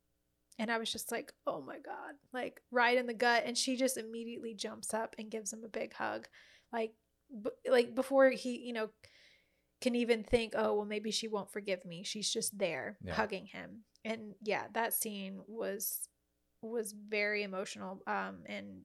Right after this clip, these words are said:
Speaker 1: beautifully done.
Speaker 2: It re-, it really was. And I, and, and I think as an entire cast goes, this is one of the best put together casts that I've seen.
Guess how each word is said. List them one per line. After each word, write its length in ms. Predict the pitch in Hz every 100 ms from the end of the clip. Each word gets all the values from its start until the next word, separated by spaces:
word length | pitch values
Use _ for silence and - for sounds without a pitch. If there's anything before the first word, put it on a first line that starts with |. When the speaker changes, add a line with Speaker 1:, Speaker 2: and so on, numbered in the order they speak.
| 104
Speaker 1:
beautifully 400 | 107 98 - 82
done. 320 | 73 67 233 -
Speaker 2:
It 140 | 151 143
re-, 240 | 143 151 143
it 100 | 127
really 220 | 135 127
was. 300 | 107 101 92
And 140 | 107
I, 260 | - - 120 -
and, 140 | 143 143
and 120 | 131
I 60 | 127
think 280 | - 170 -
as 200 | 127 113
an 60 |
entire 440 | 110 - 147 147 123
cast 460 | - 101 104 -
goes, 360 | 82 78 73 -
this 180 | 117 -
is 140 | 123 113
one 140 | 110
of 240 | 92 90
the 180 | 113 135
best 580 | 127 107 98 95 - -
put 160 | - -
together 340 | 95 90 82
casts 560 | - 85 80 69 - - _ _ _ _
that 100 | 95
I've 220 | 98 98 -
seen. 320 | 87 78